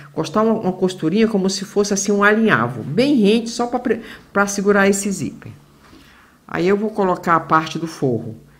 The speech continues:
direito com direito aqui e vou passar já a costurinha definitiva, né? Pra segurar esse zíper. Vou desvirar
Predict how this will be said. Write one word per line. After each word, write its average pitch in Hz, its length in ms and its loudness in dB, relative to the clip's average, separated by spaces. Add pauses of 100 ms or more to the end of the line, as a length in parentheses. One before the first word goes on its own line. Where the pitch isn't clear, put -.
(100)
direito 170 680 2 (400)
com 160 200 -2
direito 135 460 -2
aqui 214 480 -4 (280)
e 208 80 -4
vou 196 240 2
passar 196 640 -4 (420)
já 160 260 2
a 165 40 -2
costurinha 165 540 -4
definitiva, 190 920 -2 (320)
né? 160 340 -6 (1200)
Pra 160 400 2
segurar 151 640 -2
esse 156 220 -4
zíper. 131 400 -8 (1000)
Vou 170 420 4
desvirar 202 1300 4